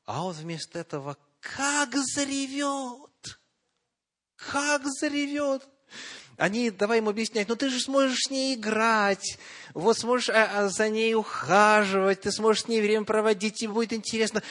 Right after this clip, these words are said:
Вот тебе же нравится твоя сестричка?» Он говорит: «Да, очень нравится». «А, а, это ещё будет одна, ещё больше будет радости и любви». Он: «Нет, не хочу». Категорически не хочу. И сколько они не уговаривали, сколько не уговаривали,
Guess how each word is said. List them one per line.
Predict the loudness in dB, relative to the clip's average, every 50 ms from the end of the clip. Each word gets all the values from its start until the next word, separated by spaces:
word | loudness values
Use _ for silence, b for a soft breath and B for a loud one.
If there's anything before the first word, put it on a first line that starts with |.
| -4 -4
Вот | -4 -2
тебе | 0 -2 0
же | 0 2
нравится | 6 6 6 6 6 2 -2
твоя | 0 2 2 2
сестричка?» | 2 0 -2 -2 -4 -4 -4 -6 -6
Он | -6
говорит: | -2 -2 -2 -2 0 2
«Да, | 4 6 6 6
очень | 4 4 2 2 2 0 -4 -6 -4
нравится». | -4 -4 -2 -2 -4 -4 -6 -8 -10 -12 B B B B B B B
«А, | B -10 -8 -6 -4 -4 -6 -8 -10 _ _
а, | -20 -14 -14 -12 -14 -14 _ _ _ _ _ _ _ _ _ _ _ _ -18 -16
это | -16 -10 -8 -6
ещё | -4 -4 -2 -2 0 2 2 2
будет | 2 0 0 8 8
одна, | 8 8 8 4
ещё | 2 4 4 2 2 2
больше | 4 2 2 2 2 0 -2 -2
будет | 0 0 0 0
радости | 0 0 0 -2 -4 -4 -6
и | -6
любви». | -6 -6 -6 -6 -8 -6 -6 -6 -8 b b b b b b
Он: | _ -2 -2 -2 -2 -4 -6 -6 -4 -2 0
«Нет, | 4 4 4 4 4 2
не | 2 2
хочу». | 6 6 6 6 6 2 0 0 0 -2 -6 -12 _ _ _ _ _ _ 2
Категорически | 4 4 4 4 2 2 4 4 4 4 4 2 0 -2 -4 -4 -4 -6 -6
не | -4 -2 -2 -2 -2
хочу. | -2 -4 -6 -6 -6 -10 -10 -10 -12 -14 _ _ _ _ _ _ _ _ _ _ _ _ B B B B B B B
И | -8 -6
сколько | -6 -2 -2 -2 -2 0 0 0
они | 0 0 0 -2
не | -2 -2 -4
уговаривали, | -4 -2 -2 -4 -2 -2 -4 -4 -4 -4 -6 -8 -10 -10 -10
сколько | -10 -6 -6 -6 -6 -6 -8 -10
не | -8 -10
уговаривали, | -10 -10 -10 -8 -8 -8 -8 -8 -10 -10 -8 -8 -8 -10